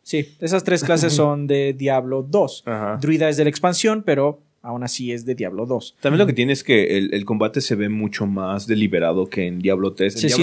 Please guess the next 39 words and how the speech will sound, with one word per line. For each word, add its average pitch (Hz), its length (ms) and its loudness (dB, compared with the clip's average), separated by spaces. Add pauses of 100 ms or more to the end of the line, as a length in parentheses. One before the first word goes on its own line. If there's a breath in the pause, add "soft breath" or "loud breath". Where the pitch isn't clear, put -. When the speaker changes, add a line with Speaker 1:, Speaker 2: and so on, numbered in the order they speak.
Speaker 1:
siente 190 100 2
Speaker 3:
tres 147 180 0
Speaker 1:
que - 60 -12
Speaker 3:
se 123 120 -4
sentía 123 280 -2
como 143 180 -4
que 123 120 -8
hilabas 110 300 -2
mucho 113 260 -4
las 110 180 0
habilidades 95 600 -4
y 90 220 -14
todo 117 220 0
como 98 160 -6
corría. 104 220 -6
Aquí 123 120 -12
como 123 200 -4
que 98 220 -10 (220 soft breath)
cuando 107 320 -6
pegas 135 360 -2
tiene 123 200 -2
como 104 220 -4
más - 680 -14 (120)
Speaker 1:
Sí, 117 80 -10
Speaker 3:
impacto. 175 420 -4
Speaker 1:
no, 147 60 -10
cuando 175 220 -6
pegas 214 240 -4
siente 214 200 -4
que 180 80 -2
le 151 60 0
está 175 220 -2
pegando 170 400 -2
a 147 80 4
un 147 120 -2
enemigo, 139 440 -2
Speaker 3:
Ajá. - 180 2
Speaker 1:
no 156 280 4
a 139 300 -2